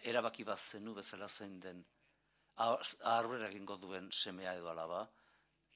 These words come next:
eta nik filmean ikusten dut erlazio hori,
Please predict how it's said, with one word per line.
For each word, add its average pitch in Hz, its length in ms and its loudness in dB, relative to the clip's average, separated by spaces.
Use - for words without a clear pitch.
eta 113 300 -6
nik 113 300 -10
filmean 113 440 -2
ikusten 107 440 -4
dut 113 280 -10
erlazio 101 720 -6
hori, 101 180 -6